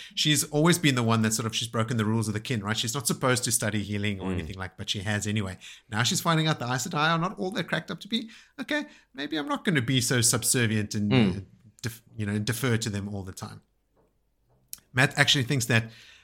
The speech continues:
Speaker 1: um, on the boat on the way back from the Rahat, that this sort of attitude from Sumiko is what Nynaeve was talking to her about, 'cause she had her sort of, like, speaking to her in hushed tones in the back of the cabin. But I think Nynaeve is quizzing her about healing.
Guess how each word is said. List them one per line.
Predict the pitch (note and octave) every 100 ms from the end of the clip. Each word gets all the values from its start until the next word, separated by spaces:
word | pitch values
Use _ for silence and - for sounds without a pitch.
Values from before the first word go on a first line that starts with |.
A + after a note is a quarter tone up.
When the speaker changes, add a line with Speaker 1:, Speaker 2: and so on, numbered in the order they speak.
| _ -
Speaker 1:
um, | A2 A2 A2+
on | - B2
the | G#2+
boat | A2 B2 A#2+
on | A2+
the | G#2+
way | A2 A2
back | G#2
from | G2+ A2
the |
Rahat, | G#2 G#2 G#2 G#2+ G#2 -
that | G#2+ G2+ - - _ A#2
this | B2+ -
sort | D3+ A#2+
of | -
attitude | B2+ B2+ - D3
from | D#3
Sumiko | C3+ D3 C3+ C#3 E3+ D#3+
is | A2
what | A2 G#2+
Nynaeve | G#2 A#2+ B2+
was | A2
talking | - A#2+ C3
to | B2 C#3
her | C#3+
about, | C3+ E3 E3
'cause | -
she | B2
had | G2+ G#2+
her |
sort | G#2+ G#2+
of, | G2+
like, | G2 - - - -
speaking | - A2
to | A2
her | A2
in | G2
hushed | A2+ -
tones | A#2+ A#2 A#2+
in | A2+
the | G2
back | G#2 G2+
of |
the | G2
cabin. | - G#2+ C3+
But | A2+ G#2 - _ -
I | C#3
think | B2 A2+ G2+ - _ _ B2
Nynaeve | G#2+ A2 A2+ G#2+
is | G#2 -
quizzing | - D3 A2+
her | G2 G2+
about | F#2+ F#2+ -
healing. | A#2 G2+